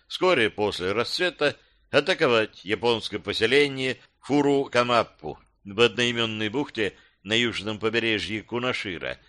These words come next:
где была почта с телеграфами и более полусотни домов,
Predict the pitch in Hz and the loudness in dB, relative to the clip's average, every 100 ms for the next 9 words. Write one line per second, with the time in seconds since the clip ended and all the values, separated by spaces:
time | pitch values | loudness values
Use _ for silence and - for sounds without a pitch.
0 | _ _ _ 95 113 110 107 - 117 - | _ _ _ -2 0 4 2 2 0 0
1 | 92 95 113 117 131 147 107 104 101 104 | -6 -4 -2 0 2 2 0 -6 -4 -4
2 | 117 160 135 117 117 120 117 - 113 92 | 2 4 4 -2 -2 -4 -4 -2 -2 -2
3 | 104 101 120 107 90 | -6 -2 0 -2 -4